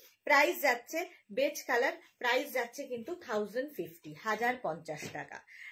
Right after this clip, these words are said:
আচ্ছা, এই কালারটাও ভীষণ সুন্দর পশমিনা স্টোল। কালারটা হচ্ছে একদম মাস্টার্ড ইয়েলো। সরস্বতী পুজোর দিন বেশ ঠান্ডা থাকবে, সুতরাং এই স্টোলগুলো ভীষণ কাজে নেবে তোমরা কিন্তু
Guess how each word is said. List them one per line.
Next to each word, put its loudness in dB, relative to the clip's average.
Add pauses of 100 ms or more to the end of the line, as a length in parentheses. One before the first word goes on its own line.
আচ্ছা, -10 (100)
এই -2
কালারটাও 2
ভীষণ -4
সুন্দর -4
পশমিনা -4 (280)
স্টোল। -4 (380)
কালারটা 2
হচ্ছে -4
একদম 0
মাস্টার্ড 0
ইয়েলো। -4 (220)
সরস্বতী -2
পুজোর 0
দিন -6
বেশ 6
ঠান্ডা -2
থাকবে, -4 (580)
সুতরাং 0 (240)
এই 0
স্টোলগুলো -2 (240)
ভীষণ -4
কাজে -2
নেবে -8 (260)
তোমরা 2
কিন্তু -6